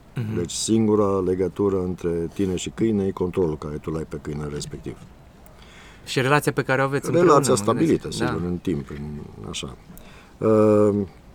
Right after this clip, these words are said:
Speaker 2: probele de, de disciplină sunt, eh, de la mersul la, la pas, eh, îți dă un traseu. Mondio Ring-ul,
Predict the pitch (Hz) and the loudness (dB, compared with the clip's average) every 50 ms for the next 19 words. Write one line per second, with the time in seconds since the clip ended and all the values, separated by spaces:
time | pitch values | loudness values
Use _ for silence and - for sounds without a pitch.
0 | - - - - - - - - - - - 131 131 117 117 107 101 95 95 101 | -20 -20 -20 -20 -20 -20 -14 -14 -6 2 6 6 8 8 8 8 8 6 6 6
1 | 95 95 95 92 82 87 85 85 82 - - 87 - - 139 143 127 120 107 98 | 6 6 4 2 2 0 -2 -2 -4 -4 -4 -6 -4 -2 0 0 2 2 2 0
2 | 95 - - 98 95 92 87 82 - - - 85 82 82 78 80 87 90 90 92 | -2 -2 -4 -4 -4 -4 -4 -6 -10 -8 -6 -4 -4 -4 -4 -6 -6 -4 -4 -2
3 | 98 95 87 - - 82 78 78 80 78 76 73 78 78 76 73 - 107 107 104 | -2 -2 -4 -4 -6 -6 -6 -6 -8 -8 -10 -8 -8 -10 -10 -8 -4 -2 -2 0
4 | 101 92 - - - - - - - - - - - - - - - - - - | 0 -2 -4 -6 -6 -8 -8 -10 -14 -18 -20 -20 -20 -20 -20 -20 -20 -20 -20 -20
5 | - - - - 76 78 78 78 80 80 - - - - 78 78 - 95 90 87 | -20 -20 -18 -14 -12 -10 -10 -10 -10 -12 -14 -14 -12 -12 -12 -6 -4 -4 -2 -2
6 | 82 76 78 78 78 - - 104 95 90 - - - - - - - 127 113 113 | -4 -6 -6 -6 -4 0 2 2 2 2 0 -2 -4 -8 -8 -6 -2 0 2 4
7 | 110 107 113 110 123 120 113 110 104 104 - | 6 6 8 8 6 6 6 4 4 2 -2